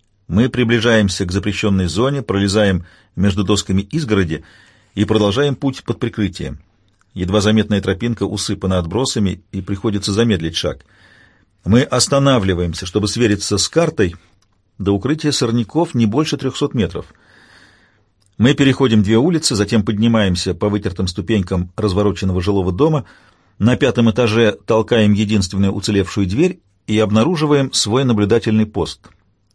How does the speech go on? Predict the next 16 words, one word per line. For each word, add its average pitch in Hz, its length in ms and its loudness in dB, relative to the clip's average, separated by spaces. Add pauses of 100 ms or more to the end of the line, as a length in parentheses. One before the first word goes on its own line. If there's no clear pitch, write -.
(180)
В 95 100 -2
одно 117 260 4
окно 104 220 0
виден 92 260 0
завод, 117 340 0
а 101 80 2
в 87 60 -4
другое — 110 340 0
вход 135 320 -4
в 101 40 0
наше 113 220 0
здание. 95 460 -4 (1400)
Наконец-то 110 600 0
мы 101 100 4
можем 87 340 0
поговорить. 90 680 -4